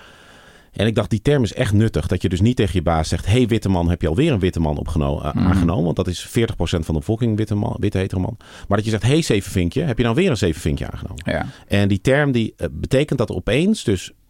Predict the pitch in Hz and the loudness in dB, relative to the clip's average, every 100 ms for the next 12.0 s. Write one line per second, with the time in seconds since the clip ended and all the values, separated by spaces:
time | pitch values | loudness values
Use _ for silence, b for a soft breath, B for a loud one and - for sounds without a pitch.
0 | _ - 160 - 82 87 101 123 - 123 | _ -2 -2 -2 -2 2 2 0 0 0
1 | 127 - 110 135 127 110 110 156 - 120 | 0 -2 0 2 2 2 0 0 0 0
2 | 120 190 - - - 92 85 - 135 135 | 0 -2 -6 -20 -10 -4 -4 0 0 2
3 | 135 117 120 127 139 175 B B B B | 0 0 0 -2 -4 -6 B B B B
4 | 87 98 110 117 82 - _ - 101 95 | 0 2 4 2 -2 -6 _ -4 -2 0
5 | - 80 80 - 90 90 82 120 131 101 | 0 -2 -2 -2 -2 0 0 2 0 2
6 | 87 73 - 117 - 98 85 85 - 78 | 0 0 -2 -4 -2 -2 -2 -2 -2 0
7 | 87 78 69 - B B 90 117 123 90 | 0 0 -4 -10 B B 2 4 4 2
8 | - 71 95 104 - 82 80 - _ - | -2 -2 2 2 0 0 -2 -4 _ -8
9 | 90 92 104 - 80 78 82 131 131 123 | -2 0 0 0 0 0 0 0 0 0
10 | 117 147 202 B B B B 107 - 151 | 0 0 -4 B B B B -2 0 0
11 | 139 - 110 101 160 156 143 82 - | 0 2 2 4 2 4 2 0 -6